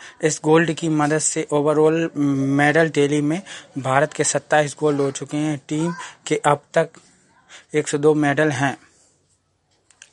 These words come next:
दोनों टीमों की playing eleven। भारत,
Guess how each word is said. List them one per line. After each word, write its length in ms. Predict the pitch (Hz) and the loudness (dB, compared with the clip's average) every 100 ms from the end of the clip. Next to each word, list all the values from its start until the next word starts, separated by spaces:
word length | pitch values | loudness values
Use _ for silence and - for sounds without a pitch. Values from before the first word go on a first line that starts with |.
| _ - _ _ _ | _ -20 _ _ _
दोनों 240 | 151 165 165 | 0 2 2
टीमों 320 | 165 165 160 | 0 0 0
की 120 | 165 | -2
playing 400 | 151 147 156 160 | -2 0 0 0
eleven। 380 | 139 139 139 131 - - 147 | -4 -2 -4 -6 -10 -12 -8
भारत, 480 | 127 127 143 - | 0 4 4 0